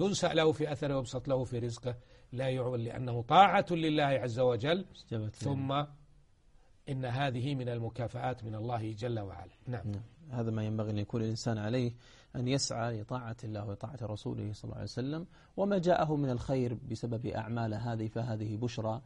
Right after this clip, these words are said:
Speaker 2: ونعمة ساقها الله عز وجل إليه. لكن كيف يا شيخ يكون البر وصلة الرحم، آه، ارتدادها على نفسية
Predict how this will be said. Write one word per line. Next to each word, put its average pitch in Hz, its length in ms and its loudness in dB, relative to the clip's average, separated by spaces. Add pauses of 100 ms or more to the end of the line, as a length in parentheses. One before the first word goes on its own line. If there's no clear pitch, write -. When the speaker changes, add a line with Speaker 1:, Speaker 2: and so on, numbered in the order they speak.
(180)
Speaker 2:
ونعمة 113 360 0
ساقها 107 360 -2
الله 104 280 -2
عز 107 160 -4
وجل 98 280 -4
إليه. 95 240 -6 (560)
لكن - 240 0
كيف 190 200 0
يا 196 60 2
شيخ 156 260 -2
يكون 139 260 -2
البر 117 420 -2 (380)
وصلة 113 440 -4
الرحم، 107 460 -6 (520)
آه، 107 140 -6
ارتدادها 139 600 -4
على 107 240 -4
نفسية 101 440 -6